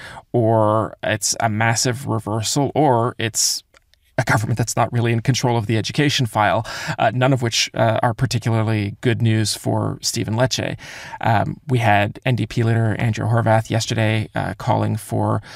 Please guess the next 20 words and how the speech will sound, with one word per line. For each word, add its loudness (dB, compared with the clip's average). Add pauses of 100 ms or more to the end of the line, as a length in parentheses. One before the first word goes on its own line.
(300)
the 2
Solicitor 0
General 0
Sylvia -2
Jones' 0
resignation 0
based -4
on -2
the, -2 (120)
um, -4 (180)
similar 0
reversal -2
on -2
the -4
issue -2
of, -6
uh, -4
police -2
powers 0
and -2